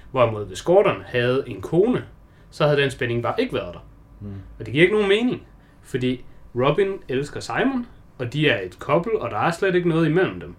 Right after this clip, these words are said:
Speaker 2: Mm.
Speaker 1: Men det er bare sådan, man perceiver det. Altså, det er bare underligt, at der er to af det ene køn, og en af det andet. Og det burde ikke være underligt, men det er bare underligt.
Speaker 2: Ja.
Speaker 1: Det er heller ikke alle, der vil sige, det er underligt. Men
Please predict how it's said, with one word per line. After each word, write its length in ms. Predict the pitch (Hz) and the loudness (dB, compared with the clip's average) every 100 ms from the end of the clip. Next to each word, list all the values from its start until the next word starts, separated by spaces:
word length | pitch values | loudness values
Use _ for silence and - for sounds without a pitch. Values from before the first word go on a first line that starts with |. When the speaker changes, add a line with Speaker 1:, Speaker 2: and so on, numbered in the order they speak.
| - 104 | -18 -14
Speaker 2:
Mm. 140 | 104 - | -12 -4
Speaker 1:
Men 240 | 127 123 | -2 0
det 60 | 131 | 2
er 40 | |
bare 160 | 143 165 | 2 0
sådan, 200 | 156 156 | 0 -2
man 160 | 120 | -4
perceiver 540 | 98 117 - 170 190 117 | -6 -10 -4 -4 -2 -6
det. 100 | 85 - - | -8 -18 -12
Altså, 220 | 120 120 120 | -10 -8 -6
det 180 | 139 | -4
er 120 | 160 165 | -2 0
bare 240 | 156 151 | 0 2
underligt, 440 | 151 170 147 - - | 2 2 0 -6 -10
at 200 | 117 120 | -10 -8
der 60 | |
er 240 | 87 113 131 - - - - - | -6 -4 -4 -6 -16 -18 -20 -8
to 200 | - 190 | 2 4
af 60 | 117 | 4
det 200 | 120 131 | 0 0
ene 160 | 156 156 | 0 0
køn, 220 | 135 123 - - - | -4 -6 -10 -20 -12
og 180 | 123 143 | -6 -4
en 180 | 123 | -4
af 100 | 98 | -4
det 80 | 95 | -10
andet. 300 | 101 107 113 95 - - - - - | -10 -8 -10 -10 -16 -20 -20 -20 -14
Og 80 | 107 | -12
det 80 | 104 | -4
burde 240 | 202 240 151 | 2 4 2
ikke 120 | 123 | 0
være 100 | 107 | -4
underligt, 440 | 104 98 87 - - - - - - - | -4 -6 -8 -14 -20 -20 -20 -20 -20 -16
men 360 | 127 110 101 95 | -12 -10 -10 -10
det 80 | - | -6
er 120 | 151 | -4
bare 140 | 131 90 | -4 -6
underligt. 360 | 87 87 87 - - - - - - - | -10 -14 -18 -20 -20 -20 -20 -20 -20 -18
Speaker 2:
Ja. 100 | 101 98 - - - - - | -16 -16 -18 -20 -20 -18 -6
Speaker 1:
Det 60 | 113 | 0
er 20 | |
heller 140 | 151 | 2
ikke 140 | 131 131 | 2 6
alle, 160 | 185 | 6
der 60 | 170 | 6
vil 100 | 107 | 2
sige, 160 | 113 104 | -8 -8
det 60 | |
er 40 | 95 | -8
underligt. 360 | 90 90 82 - - - - - - - - - | -8 -10 -14 -20 -20 -20 -20 -20 -20 -20 -20 -18
Men 400 | 107 104 98 | -14 -12 -12